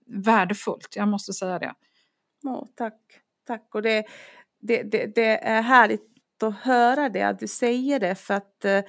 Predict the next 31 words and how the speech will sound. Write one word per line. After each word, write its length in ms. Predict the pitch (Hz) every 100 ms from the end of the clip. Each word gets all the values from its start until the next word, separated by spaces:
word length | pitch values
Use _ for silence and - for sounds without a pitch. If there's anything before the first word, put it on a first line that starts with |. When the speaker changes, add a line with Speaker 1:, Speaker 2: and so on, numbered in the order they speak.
| - - - _ _ _ _ -
Speaker 2:
jag 160 | 220
hör 340 | 240 285 294 247
dig 400 | 185 190 202 220
och 200 | 196 - 208
jag, 300 | 196 190 208
jag 280 | 208 202
vet 460 | 233 285 294 240 -
ju 60 | 202
det 100 | 196
här 300 | 190 185 185
själv, 760 | - - 277 - 240 254 262 262 262 _ _ _ _ _ _
men 240 | 226 220 226
det 120 | 240 -
är 340 | 233 208 202
ju 160 | 214 220
ändå 460 | 214 202 202 190 - - _ _ _ _ _ _
så 440 | - - - - - - - _
svårt 880 | - - 240 285 - - - - - - _ _ _ - _ -
att... 220 | 190 - - -
att, 320 | 190 - -
ehm, 220 | 180 - - _ _ _ _ _ - -
och 60 | 202
jag 120 | 240
vet 140 | 254
inte 220 | 294 285 214
varför 680 | 202 269 381 381 262 -
det 200 | 196 -
är 100 | -
så, 240 | 190 - 196
för 140 | -
det 120 | 226